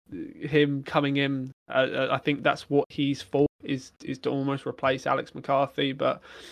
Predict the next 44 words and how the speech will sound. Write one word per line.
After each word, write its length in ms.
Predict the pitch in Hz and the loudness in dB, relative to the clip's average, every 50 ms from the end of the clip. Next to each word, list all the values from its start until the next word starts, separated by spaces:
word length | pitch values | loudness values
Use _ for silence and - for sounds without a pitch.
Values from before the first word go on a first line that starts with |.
| - - _ _ | -20 -20 _ _
I 100 | 143 143 | -2 0
know 200 | 147 143 139 139 | 2 2 2 4
there's 200 | 135 131 131 - | 2 2 0 0
talks 440 | - - 160 139 131 - - - - | 0 2 2 2 2 0 -4 -4 -2
with 320 | 139 135 127 - - _ _ - | -2 -2 -2 -6 -14 _ _ -4
Luton 500 | 139 135 139 143 139 131 131 - 131 127 | -2 2 4 4 2 2 0 -2 -4 -2
and 120 | 127 127 | -4 -4
Crystal 340 | - 131 123 - - 147 135 | -4 -6 -6 -4 -4 -6 -4
Palace 420 | - 139 131 131 131 127 127 - | 0 2 4 4 4 2 0 -2
and 140 | 135 123 123 | -4 -4 0
what, 220 | 135 139 - - - _ - - - - - 160 | 0 0 0 0 -2 _ -12 -12 -12 -12 -8 -2
whatever, 400 | 147 135 127 127 131 127 135 131 | 0 2 2 2 2 0 -2 0
but 300 | 131 131 131 127 - - - - - - _ _ _ _ _ _ _ _ _ - | 2 4 4 4 4 0 -6 -20 -20 -20 _ _ _ _ _ _ _ _ _ -6
I, 340 | - - - - - 143 135 | -4 -4 -2 0 2 2 0
I 40 | |
think 420 | 127 - 147 135 135 131 127 - - _ - | 2 0 0 -2 0 -2 -6 -8 -12 _ -14
he's 400 | - 78 69 - 160 160 147 151 | -12 -12 -8 -4 -2 -2 -2 -2
on 100 | 143 139 | -4 -4
fifty 300 | - 151 147 - - 135 | -4 -6 -6 -6 -6 -4
grand 280 | 127 147 135 135 135 | -2 0 0 0 -2
a 60 | 139 131 | -2 0
week 260 | 139 139 131 131 - | 0 0 0 -2 -4
and 120 | 131 131 | -2 0
Luton 320 | 131 135 127 - - 131 117 | 0 0 0 -2 -4 -4 -2
don't 220 | 135 131 131 104 | -2 -2 -2 -2
want 160 | 127 127 123 - | -6 -8 -8 -6
to 40 | - | -2
pay 180 | 139 135 135 131 | -2 0 0 0
that, 240 | 120 120 123 - - _ - | 0 -2 -2 -2 -4 _ -18
so 380 | - - 135 131 131 127 123 - | -6 -2 0 0 2 2 0 0
I 100 | 135 131 | -2 -4
think 260 | - 139 131 123 - | -4 -8 -10 -8 -8
he'll 100 | - - | -8 -8
probably 280 | - - 131 123 123 120 | -6 -6 -4 -4 -4 -4
be 160 | 131 127 127 | -4 -4 -6
just 300 | 123 - 139 120 - - | -4 -4 -6 -6 -6 -12
Palace 560 | - - 135 135 127 123 - - - - - | -6 -2 0 0 0 0 -4 -8 -14 -16 -12
who 220 | - - 131 127 127 | -8 -6 -6 -6 -4
can, 240 | - 139 127 127 | -4 -4 -4 -2
um, 260 | 123 123 123 127 127 123 - _ _ _ _ _ _ _ _ _ _ _ _ _ _ | -4 -4 -4 -4 -6 -8 -10 _ _ _ _ _ _ _ _ _ _ _ _ _ _
who 120 | - 139 131 | -4 -4 -4
can 220 | - 135 127 127 | -2 -4 -2 0
match 300 | 135 135 - - - - | 0 0 -2 -2 -8 -4
that, 320 | - 135 127 127 - - | 0 2 2 2 0 -2